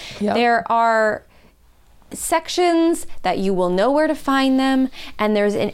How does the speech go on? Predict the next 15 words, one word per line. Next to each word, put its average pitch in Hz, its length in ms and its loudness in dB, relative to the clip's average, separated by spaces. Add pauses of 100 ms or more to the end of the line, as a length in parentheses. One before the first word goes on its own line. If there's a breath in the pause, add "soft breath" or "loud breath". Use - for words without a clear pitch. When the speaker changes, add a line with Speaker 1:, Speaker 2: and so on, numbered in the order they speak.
Speaker 2:
there's 226 240 0
areas 240 480 2
for 208 160 -2
just 214 340 -4
hanging 277 500 2
out. 294 300 2
That's 208 240 -2
where 233 80 0
we're 226 80 0
gonna 214 180 -2
have 202 320 0 (240 loud breath)
spicy 339 560 -2
chat, 185 420 -2
relationship 254 760 0
chat, 165 500 0